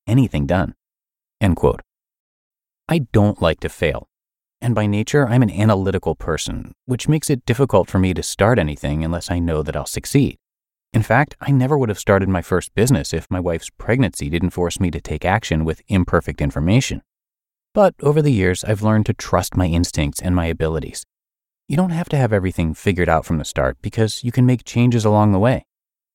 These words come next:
When my wife and I launched our store in two thousand seven, we changed our target market and product positioning several times before focusing on the wedding market. I launched my online store course with no content at all,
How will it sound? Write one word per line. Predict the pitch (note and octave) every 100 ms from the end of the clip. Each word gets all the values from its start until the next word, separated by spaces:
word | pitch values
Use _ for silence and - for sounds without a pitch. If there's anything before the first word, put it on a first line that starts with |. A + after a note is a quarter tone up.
| _ _
When | C3 C3
my |
wife | B2 C#3+ F3
and | C3
I | G#2
launched | G2 G2 -
our | F2
store | - G2 F2+
in | D#2
two | - F#2
thousand | E2 D2+ D2+
seven, | - E2 C#2 C#2+ _ -
we | F3+
changed | - D3 D3 C#3
our | - G2
target | - G#2 G#2 F2
market | E2 - E2
and | E2 E2
product | G2 G#2+ G#2 -
positioning | F#2+ D#2 - D#2
several | - - E3+ F2+
times | - B2 F2 -
before | G2 - G2
focusing | - G#2 - - E2+
on | D2+ D2
the | D2+
wedding | A#2+ A#2 C#2+
market. | B1+ - - _ _ _ _ _ -
I |
launched | A2+ C#3 -
my | G#2+ G#2
online | G#2+ G2+ F2+
store | F2 - G2 -
course | - D#3+ G#2 -
with | G2
no | G#2+ A2+ B2+ D3
content | - B2+ - A#2+
at | G2
all, | B2+ -